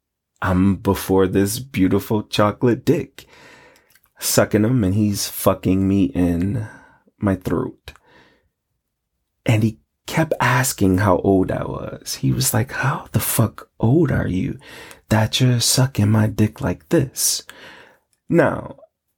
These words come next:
I say this, I, again, was not sucking dick like I am now, but up until that point, I had sucked so,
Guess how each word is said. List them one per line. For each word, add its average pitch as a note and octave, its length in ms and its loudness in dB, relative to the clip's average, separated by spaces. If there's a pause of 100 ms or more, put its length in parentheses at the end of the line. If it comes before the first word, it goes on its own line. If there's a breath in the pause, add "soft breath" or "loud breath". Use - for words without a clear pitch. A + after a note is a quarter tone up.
(280)
I C3 140 2
say G#3 360 0
this, G2 460 -2
I, F2+ 420 -2
again, G#2 480 -2
was E3+ 220 0
not C#3+ 240 0
sucking G2 560 -4 (500)
dick G#2+ 300 0
like F#2+ 200 2
I F#2 120 4
am F2 260 2
now, A2 560 0
but - 140 2
up C#3 140 0
until - 240 0
that - 200 -2
point, E3+ 280 0
I C3 120 0
had F#2+ 180 -4
sucked - 280 -2
so, - 300 -6